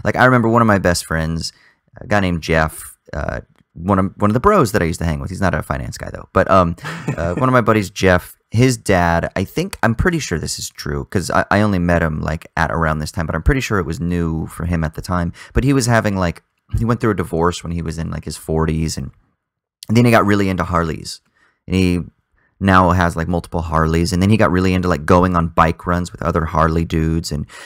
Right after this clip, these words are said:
it became, like, his way of life. He became obsessed with it. It was, like, his new obsession, you know? And Jeff kind of has this personality, too, you know? Like, when he picks something up, he kind of obsesses of it, like, whether it's playing the guitar, or whether it's golf, or whether it's fly fishing, like, that's his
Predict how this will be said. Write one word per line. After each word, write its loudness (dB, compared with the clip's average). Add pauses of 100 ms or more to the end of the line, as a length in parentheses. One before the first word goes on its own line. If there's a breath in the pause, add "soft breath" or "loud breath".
(120)
it 2
became, 0
like, 2
his -2
way 2
of -2
life. -6
He 0
became 2
obsessed -2
with -12
it. -6
It 0
was, -2
like, -2
his -4
new 2
obsession, -8
you -2
know? 2 (340 loud breath)
And 6
Jeff 6
kind 4
of 4
has 2
this -4
personality, -2
too, -8
you -6
know? -2
Like, -2
when 0
he 0
picks -2
something -6
up, -4
he -12
kind -8
of -6
obsesses -6
of -8
it, -12
like, -8
whether 0
it's -6
playing -8
the -4
guitar, -4
or -8
whether 0
it's -4
golf, 0
or -8
whether -4
it's -8
fly 0
fishing, -6
like, -6 (300 soft breath)
that's -4
his -8